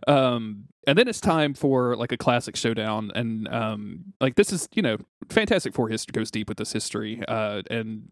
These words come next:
you know, d-, so it's Namor versus Thing, and he's like, "Isn't that right, Avengers?" Like, "Yes, we do, X-Man," and, you know,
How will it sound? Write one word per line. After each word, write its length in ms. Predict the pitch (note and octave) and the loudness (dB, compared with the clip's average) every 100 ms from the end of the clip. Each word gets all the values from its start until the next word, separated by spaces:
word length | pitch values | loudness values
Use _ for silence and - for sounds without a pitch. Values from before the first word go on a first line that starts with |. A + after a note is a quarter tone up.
| _ | _
you 100 | C3+ | -4
know, 120 | A#2 | -4
d-, 1040 | G#2+ - _ _ _ _ - - _ - C#3 | -6 -14 _ _ _ _ -20 -20 _ -4 -2
so 120 | B2 | 0
it's 120 | A#2+ | 0
Namor 320 | B2+ D3 D3 | 2 4 4
versus 280 | C3+ C3+ B2+ | 2 -2 -2
Thing, 360 | - C3+ A#2 A2 | 0 0 -2 -8
and 80 | G#2+ | -6
he's 160 | A2+ | -4
like, 160 | - A2 | -4 -2
"Isn't 200 | - C#3 | -2 -2
that 140 | D3 - | -2 0
right, 180 | E3 - | 0 0
Avengers?" 640 | C#3+ E3+ E3+ C#3+ C3 A2+ | 4 4 4 2 0 -2
Like, 220 | A#2+ - - | -6 -4 -2
"Yes, 160 | B2+ | 2
we 60 | C#3 | 2
do, 220 | D3+ C3+ - | 4 2 0
X-Man," 600 | C3 - B2+ A#2 A2+ A2+ | -4 0 0 0 -2 -4
and, 340 | A2+ A2 G#2 A2 | -6 -4 -6 -6
you 60 | A#2+ | -6
know, 180 | G#2+ | -6